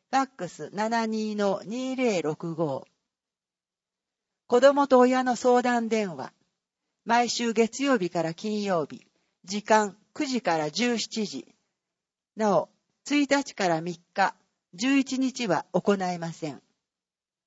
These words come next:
場所問い合わせ、教育相談室、豊品公民館内。電話、七二の二二三八。ファックス、七二の二二零四。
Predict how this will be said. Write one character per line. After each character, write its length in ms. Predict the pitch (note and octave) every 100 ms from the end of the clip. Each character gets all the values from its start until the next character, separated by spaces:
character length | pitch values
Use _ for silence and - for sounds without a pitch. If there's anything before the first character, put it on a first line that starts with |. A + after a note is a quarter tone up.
| _ _
場 100 | A3
所 160 | G#3 B3+
問 240 | B3 A#3+
い 60 | A#3
合 80 | A3
わ 120 | G#3
せ、 280 | - F#3+ - _ _ _ _ _ -
教 220 | C#4 C#4
育 220 | C4+ B3+
相 240 | C4+ B3+ B3
談 240 | A#3 F#3
室、 340 | - - C#3 - _ _
豊 160 | A#3+ B3
品 260 | A3+ A#3+ A#3
公 220 | A#3 A3+
民 220 | A3 G#3
館 240 | G3+ F#3 D#3
内。 260 | A#2+ G2+ _ _ _ _ _ -
電 320 | A3 A3 G#3
話、 220 | F#3+ F3 _ _ -
七 340 | G#3+ A#3 A#3+
二 280 | A#3+ A#3 A3+
の 260 | G#3+ G3+ -
二 280 | A#3 C4+ C4+
二 200 | C4+ G3+
三 260 | F#3+ F3+
八。 480 | E3+ F3+ - B2+ - _ _ _ -
フ 80 |
ァ 60 | C#3+
ッ 40 |
ク 200 | - -
ス、 260 | D#3 B2+ - -
七 320 | G#3 A3 A3+
二 260 | A3 A3 G#3
の 240 | G3 F#3
二 300 | G3+ B3+ C4+
二 280 | C4 C4 F#3
零 280 | F3+ F#3+ F#3
四。 280 | F#3 C#3+